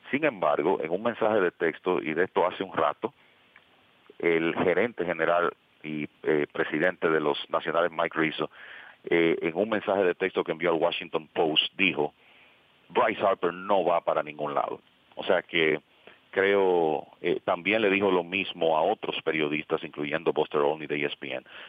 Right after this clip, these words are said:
Bryce Harper no será cambiado. Eso es lo último del equipo de los Nacionales, que, eh, te voy a decir algo, es un poco, eh, cuesta arriba. Es cierto que ellos han estado jugando mal,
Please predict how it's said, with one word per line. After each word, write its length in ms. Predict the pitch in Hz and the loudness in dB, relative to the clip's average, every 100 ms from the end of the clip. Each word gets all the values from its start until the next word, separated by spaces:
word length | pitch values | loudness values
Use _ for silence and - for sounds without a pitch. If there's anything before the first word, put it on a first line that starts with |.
| - | -4
Bryce 280 | - 95 90 | 0 0 2
Harper 340 | 90 - 85 - 87 | 0 0 -2 -4 -14
no 420 | 90 101 98 - - | -2 0 0 -2 -4
será 220 | 80 76 80 | -2 -2 0
cambiado. 520 | 73 67 - - - | -4 -4 -6 -6 -6
Eso 220 | - - 95 | -6 0 2
es 60 | |
lo 120 | 90 | 4
último 440 | 85 95 - 80 - _ - - - | 4 0 -4 -10 -10 _ -20 -20 -10
del 680 | - 78 78 73 - - 76 | 0 2 4 2 -2 -4 -4
equipo 340 | - 90 80 | -2 0 2
de 80 | 78 | 0
los 120 | 73 | 0
Nacionales, 540 | 78 85 87 110 90 - _ _ _ _ _ _ - | -2 -2 0 0 0 -4 _ _ _ _ _ _ -2
que, 460 | 98 95 92 87 | 2 4 4 4
eh, 960 | 87 80 _ _ _ _ _ _ - 85 - | 0 -4 _ _ _ _ _ _ -12 -8 0
te 80 | |
voy 160 | 98 120 | 2 4
a 60 | 139 | 2
decir 260 | 113 101 | 0 0
algo, 360 | 107 92 92 - | 2 2 0 -2
es 80 | 95 | -10
un 120 | 110 | -6
poco, 600 | - 113 - 104 87 82 - - - _ - | 0 0 2 2 2 0 -6 -20 -20 _ -8
eh, 160 | 85 - | -6 -4
cuesta 400 | - 87 - 80 | -2 -2 0 -2
arriba. 280 | 104 120 - - | 0 0 0 -4
Es 140 | 95 | -2
cierto 240 | 131 131 110 | -2 -2 0
que 60 | |
ellos 160 | 107 107 | 0 -2
han 100 | 95 | -6
estado 280 | - 92 85 | -2 0 0
jugando 420 | 82 87 85 78 | -2 -2 -2 -2
mal, 360 | 82 92 92 | 0 0 -2